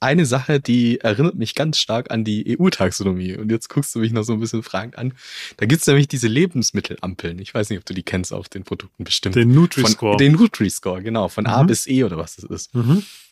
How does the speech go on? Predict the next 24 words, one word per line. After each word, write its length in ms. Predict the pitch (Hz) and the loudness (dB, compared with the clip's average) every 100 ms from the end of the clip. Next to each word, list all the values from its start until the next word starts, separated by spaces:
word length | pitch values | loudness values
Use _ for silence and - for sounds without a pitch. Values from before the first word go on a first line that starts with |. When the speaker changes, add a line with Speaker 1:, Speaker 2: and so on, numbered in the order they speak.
| - | -2
Speaker 1:
Ich 120 | 117 | 0
finde, 180 | - 208 | 2 4
das 80 | 170 | 4
ist 40 | 165 | 4
ein 100 | 131 | 2
ganz 280 | 131 240 | 2 2
ähnliches 380 | 170 175 165 147 | 2 0 2 -2
Prinzip 480 | - 127 120 185 175 | -4 -6 -6 -8 -6
wie 100 | 110 | -6
die 180 | 107 107 | -4 -4
E-U-Taxonomie. 840 | 175 170 - 104 - 95 95 147 - - - - | -4 -6 -6 -10 -8 -6 -2 -2 -2 -20 -20 -8
Man 100 | 113 | -2
versucht, 600 | 107 110 165 226 - - - | 0 4 6 6 4 -8 -2
möglichst 520 | 123 202 - 175 - | 0 2 0 -4 -2
einfach 320 | 127 170 151 | -2 0 -2
für 120 | - 127 | -2 -2
den 140 | 110 | 0
Nutzer 400 | 135 - 156 139 | -2 0 -2 0
was 160 | 110 - | -2 -2
in 80 | 110 | -2
eine 120 | 101 | -2
Kennzahl 420 | - 180 - 90 | 0 -2 0 -2
<laughs> 140 | 95 104 | -2 0
reinzupressen. 880 | 107 - 113 - 104 104 156 202 | 0 -2 -4 -4 -2 -2 2 0